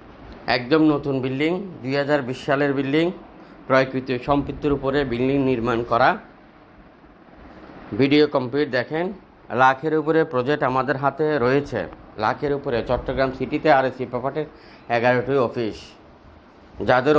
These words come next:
অফিস নাই, যাদের অফিস নেই মানে লাইসেন্স নাই,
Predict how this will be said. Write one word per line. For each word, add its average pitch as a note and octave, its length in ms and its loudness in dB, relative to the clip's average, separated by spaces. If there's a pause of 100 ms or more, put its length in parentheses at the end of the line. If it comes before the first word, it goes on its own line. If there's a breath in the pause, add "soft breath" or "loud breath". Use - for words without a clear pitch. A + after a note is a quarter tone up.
অফিস D3 220 -2 (120)
নাই, D#3+ 140 0 (1000)
যাদের C3 360 4 (1900)
অফিস D3+ 280 0
নেই D#3+ 160 4
মানে D#3 260 4
লাইসেন্স B2+ 340 0 (120)
নাই, G#2+ 120 -4